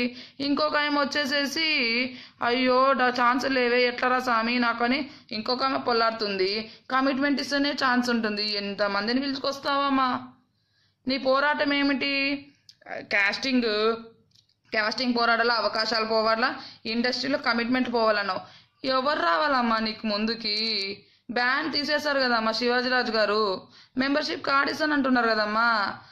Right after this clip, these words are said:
తేజ రెండు సినిమాలు ఇస్తానంటున్నాడు కదమ్మా, యాభై వేలు అడ్వాన్స్ ఇచ్చాడు కదమ్మా తెలంగాణ వాళ్ళు. ఇంకా నీకేం కావాలా?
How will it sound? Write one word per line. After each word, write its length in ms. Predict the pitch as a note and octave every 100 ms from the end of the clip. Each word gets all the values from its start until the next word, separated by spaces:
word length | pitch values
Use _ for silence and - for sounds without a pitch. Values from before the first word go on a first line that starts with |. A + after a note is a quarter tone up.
| - -
తేజ 240 | C4 C#4
రెండు 260 | D#4 D4 C#4+
సినిమాలు 340 | D#4 D4+ D#4
ఇస్తానంటున్నాడు 600 | E4 D4+ C#4+ C4+ B3 A#3+
కదమ్మా, 360 | A3+ A3 A3 A#3 A#3 G3+ - - -
యాభై 280 | B3+ C4 C#4
వేలు 160 | D4 D4
అడ్వాన్స్ 340 | C4 D#4 D#4+
ఇచ్చాడు 240 | C4+ C#4+
కదమ్మా 280 | C4+ B3 A#3+
తెలంగాణ 460 | A#3+ A#3+ B3 B3+ B3
వాళ్ళు. 300 | A#3 A3 A#3+ A3+ G#3+ - - _ _ _ _ _ _ -
ఇంకా 200 | D4+ D4+
నీకేం 440 | E4+ C#4 D#4 E4 F#4
కావాలా? 460 | F4+ D4+ B3 G#3+